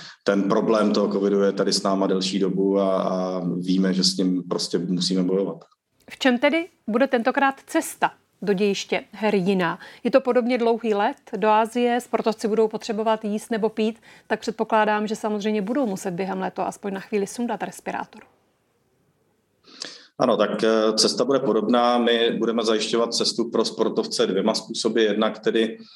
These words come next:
Speaker 1: eh, velkým čártrem, který poletí sedmadvacátého ledna a jednak i běžnými linkami, protože samozřejmě v závislosti na tom, jakým začínají soutěže,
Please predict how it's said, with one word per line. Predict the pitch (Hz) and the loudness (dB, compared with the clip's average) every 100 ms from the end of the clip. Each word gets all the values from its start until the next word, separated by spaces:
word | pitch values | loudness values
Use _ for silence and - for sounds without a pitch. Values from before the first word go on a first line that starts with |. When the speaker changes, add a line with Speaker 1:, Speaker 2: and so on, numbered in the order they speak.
| - - | -10 0
Speaker 1:
eh, | 98 98 | 2 4
velkým | 95 101 101 113 | 2 0 2 0
čártrem, | 101 101 98 120 113 104 | 2 2 2 0 0 0
který | 107 104 | 0 0
poletí | 98 104 110 107 | 0 0 0 0
sedmadvacátého | 113 110 107 104 107 107 104 104 110 104 95 92 | 0 2 2 0 2 0 2 2 2 0 0 -2
ledna | 95 98 104 110 113 - - - - | 0 0 2 2 2 -4 -16 -10 0
a | 101 101 | 4 4
jednak | 101 104 110 107 - | 4 2 0 0 -4
i | - 104 | -2 2
běžnými | 101 104 113 | 2 2 2
linkami, | 110 98 98 107 110 | 2 2 2 2 0
protože | 110 - 104 | -2 -6 -4
samozřejmě | 104 101 101 110 113 | -2 0 2 2 2
v | |
závislosti | 101 95 98 104 107 113 | 2 2 0 -2 -2 0
na | 98 101 | 0 0
tom, | 110 | 0
jakým | 107 - 110 | -2 -2 -2
začínají | 101 - 107 107 | -2 0 0 0
soutěže, | 95 - 104 | -2 -2 0